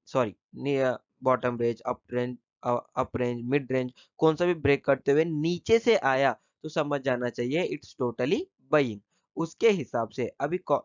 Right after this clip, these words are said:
हमारा जो एक्सपोनेंशियल मूविंग एवरेज है कैंडल्स को ब्रेक करते हुए हेड पे से आ रहा है, यानी हमारा जो कंसोलिडेशन फेक बता रहे थे, जैसे अभी तक मैंने आपको बताया, उसके अंदर सेलिंग ही है वो कार्ड में, और डायरेक्ट सेलिंग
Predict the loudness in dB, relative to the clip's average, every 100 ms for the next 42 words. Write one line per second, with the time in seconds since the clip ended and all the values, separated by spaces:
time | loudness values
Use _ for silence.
0 | _ -4 0 2 2 0 -4 -8 -4 -2
1 | -2 -2 -4 -4 -2 -2 0 -2 -2 -2
2 | -2 -4 _ _ -2 0 0 -4 -2 -4
3 | -2 -4 -4 -4 -6 -4 -4 -4 -8 -6
4 | -8 -6 -6 -8 -12 _ -20 -2 0 0
5 | -2 -4 0 2 4 4 2 -4 _ -2
6 | 0 0 -2 2 4 2 4 2 2 -2
7 | -2 0 0 0 -2 2 2 0 -4 -6
8 | -6 -4 -4 -2 -2 -2 -4 -4 -6 -6
9 | -4 -2 2 2 0 _ -20 _ -12 -4
10 | 0 0 0 -4 -4 -6 -4 -4 -4 -6
11 | -6 2 4 4 0 -10 -14 -16 -20 -20
12 | _ -10 0 0 2 2 2 0 -2 -4
13 | -2 -4